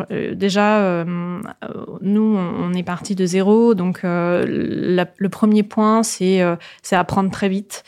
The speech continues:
euh, pour savoir qui sont vraiment nos clients, puisqu'on a fait des paris, on a défini une stratégie.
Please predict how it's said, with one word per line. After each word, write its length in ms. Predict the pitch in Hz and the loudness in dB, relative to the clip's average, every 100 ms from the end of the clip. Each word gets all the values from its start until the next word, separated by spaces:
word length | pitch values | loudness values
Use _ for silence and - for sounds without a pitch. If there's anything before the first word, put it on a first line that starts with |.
| - - - - - | -20 -20 -20 -6 0
euh, 260 | 175 170 | 2 0
pour 140 | 165 185 | -2 -2
savoir 260 | 190 190 | -2 -2
qui 220 | - - | -4 -12
sont 160 | - 208 | -4 -2
vraiment 280 | 185 185 190 | 0 2 2
nos 120 | 190 | 0
clients, 320 | 175 190 185 | -2 -4 -4
puisqu'on 640 | 208 - - 175 165 - 185 | -4 -10 -6 -2 -2 -2 -2
a 80 | 180 | -2
fait 140 | 196 | 0
des 100 | 185 | 0
paris, 400 | 180 170 190 240 | 0 0 0 2
on 80 | 226 | 2
a 60 | 175 | 0
défini 300 | 175 190 180 | -2 -4 -6
une 60 | |
stratégie. 560 | 170 175 180 175 185 | -6 -8 -6 -6 -6